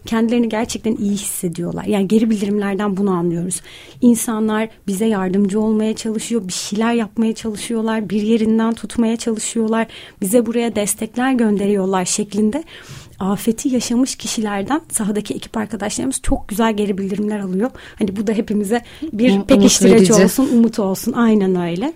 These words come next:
Speaker 1: Son maddem de aslında, e, bu, e, iyileşmede,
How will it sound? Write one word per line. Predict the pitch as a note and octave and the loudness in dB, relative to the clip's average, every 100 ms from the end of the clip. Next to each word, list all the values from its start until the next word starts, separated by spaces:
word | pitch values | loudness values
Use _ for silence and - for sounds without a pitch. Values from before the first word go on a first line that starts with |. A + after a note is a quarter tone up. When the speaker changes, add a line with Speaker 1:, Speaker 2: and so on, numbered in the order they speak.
| - - - - - | -10 -16 -16 -16 -14
Speaker 1:
Son | - E4 D#4+ | -2 6 8
maddem | D4+ C#4+ A#3 C#4+ D4 C#4 | 10 8 6 8 8 8
de | - | 4
aslında, | G#3 - A3+ G3+ G#3 G#3+ - | -2 -2 -2 0 0 0 -2
e, | G#3 G3+ F#3 | -2 -2 0
bu, | G#3 G#3+ - - - | 0 -2 -4 -16 -6
e, | F#3+ F#3 | -4 0
iyileşmede, | A#3 G#3 G3+ G3 - G#3 G3+ | 0 2 0 -2 0 0 0